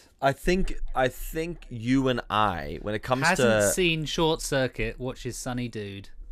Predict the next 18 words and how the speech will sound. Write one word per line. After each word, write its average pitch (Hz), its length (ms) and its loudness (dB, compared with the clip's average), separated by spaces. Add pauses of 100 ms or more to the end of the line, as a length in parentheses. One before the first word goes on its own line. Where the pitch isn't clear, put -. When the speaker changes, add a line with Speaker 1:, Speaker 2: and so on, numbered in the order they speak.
(180)
Speaker 2:
on 101 120 -12
YouTube. 87 440 -10 (600)
Speaker 1:
Sun 131 300 0
Dude. 98 220 -2 (560)
Speaker 2:
Well, 120 220 -8 (420)
Sunny 120 340 -10
Dude? 127 100 -6
Speaker 1:
By 160 100 8
the 147 60 6
way, - 60 -2 (240)
back 160 280 2
Speaker 2:
Sun 104 60 -8
Speaker 1:
to 98 60 -8
Speaker 2:
Dude. 95 80 -4
Speaker 1:
Sun 117 200 4
Dude, 92 200 0
actually. 104 360 -2 (720)
Speaker 2:
Yeah. 107 180 -14